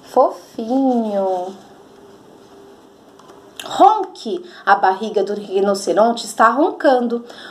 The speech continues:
Com fome, ele procura alguma coisa para comer. Que cheiro é esse atrás do arbusto? Que será?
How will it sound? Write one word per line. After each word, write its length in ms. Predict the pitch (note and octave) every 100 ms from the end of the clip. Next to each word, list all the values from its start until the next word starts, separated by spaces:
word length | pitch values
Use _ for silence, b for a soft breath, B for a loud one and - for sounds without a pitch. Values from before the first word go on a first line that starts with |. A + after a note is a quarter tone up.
| B
Com 200 | A#3+ A3+
fome, 340 | - C4 C#4+
ele 140 | C4+ C4
procura 400 | C4 B3+ D4+ C#4+
alguma 400 | - F#4 D5+ D#5
coisa 320 | E4+ D4+ D4
para 220 | C#4 C4
comer. 540 | C4 C#4 A#3 F#3+ F#3+ - B B B B
Que 140 | - F#3+
cheiro 360 | - F3+ F4+
é 280 | D5 D5 E4+
esse 180 | B3 A#3+
atrás 340 | A3 A3+ G#3
do 80 | G#3+
arbusto? 680 | G#3 G#3 F#3+ E3 - - D3+ - - - - - - - - - -
Que 80 | -
será? 580 | - C4 E5 - -